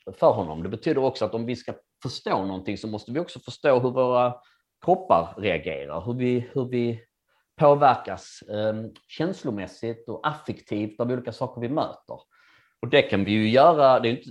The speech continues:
det är inte säkert att filosofen gör det bättre än, än, än vilken annan människa som helst, så att säga.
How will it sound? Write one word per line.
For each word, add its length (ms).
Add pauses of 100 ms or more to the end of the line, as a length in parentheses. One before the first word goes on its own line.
det 60
är 40
inte 120
säkert 240
att 180
filosofen 840
gör 260
det 120
bättre 580
än, 400 (720)
än, 340
än 400 (120)
vilken 280
annan 260
människa 280
som 160
helst, 420
så 60
att 80
säga. 240